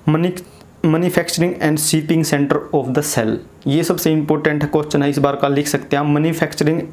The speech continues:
and shipping center of the cell Golgi complex को बोला जाता है, क्योंकि ये पूरे cell में घूमता रहता है और जो dust है उसको इकट्ठा करके बाहर छोड़ता है। इसके बाद आता है lysosome।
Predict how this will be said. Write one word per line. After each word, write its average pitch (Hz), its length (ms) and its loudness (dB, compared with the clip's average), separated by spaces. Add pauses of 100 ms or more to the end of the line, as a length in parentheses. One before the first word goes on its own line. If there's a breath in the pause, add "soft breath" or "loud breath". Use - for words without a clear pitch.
(180)
and 147 200 0 (280 loud breath)
shipping 160 500 0
center 151 300 2
of 147 80 2
the 151 160 0
cell 151 180 0 (600 loud breath)
Golgi 151 580 2
complex 147 580 -2
को 131 100 0
बोला 123 180 2
जाता 120 280 0
है, 117 200 -2
क्योंकि 147 320 -2
ये 151 360 2 (300)
पूरे 143 160 2 (280)
cell 147 340 0
में 147 140 2
घूमता 127 300 0
रहता 143 280 -2
है 135 60 -4
और 139 240 0
जो 131 140 2
dust 127 360 0
है 139 40 0
उसको 135 260 -2
इकट्ठा 131 300 -2
करके 127 180 0
बाहर 117 240 0
छोड़ता 113 400 -2
है। 110 220 -6 (1000 loud breath)
इसके 170 220 -2
बाद 165 180 0
आता 160 200 -2
है 160 80 0
lysosome। 127 640 0